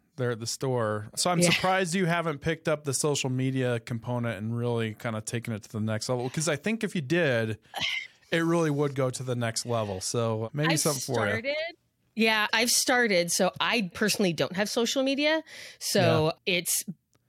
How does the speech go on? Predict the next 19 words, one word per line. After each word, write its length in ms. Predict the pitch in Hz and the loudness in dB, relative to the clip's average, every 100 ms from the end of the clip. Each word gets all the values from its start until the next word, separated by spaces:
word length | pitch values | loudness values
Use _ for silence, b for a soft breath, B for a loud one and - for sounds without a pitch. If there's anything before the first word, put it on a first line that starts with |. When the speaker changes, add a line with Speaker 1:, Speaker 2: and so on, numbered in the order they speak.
| - | -2
Speaker 2:
definitely 360 | 175 175 190 170 | -2 2 2 2
been 160 | 170 | 0
a 80 | 151 | 0
learning 420 | 147 147 165 170 | -2 -4 -2 -4
curve, 480 | 165 202 208 240 247 226 - | -2 0 0 0 -2 -2 -4
like, 160 | 147 | -2
getting 320 | 175 151 147 175 | -2 -2 -4 -4
into 220 | 165 175 | -4 -2
the 140 | 156 | -2
store 500 | - 175 156 156 147 | -2 0 0 0 0
and, 540 | 160 151 143 139 139 - - | -2 -2 -2 -4 -8 -10 -6
and 200 | 165 160 | -2 0
I, 260 | 147 165 | 0 0
I 20 | 160 | -2
use, 260 | 165 156 | -4 -4
like, 120 | 160 160 | -6 -6
an, 220 | 151 151 | -8 -8
I 60 | 156 | -10
have, 220 | 151 | -8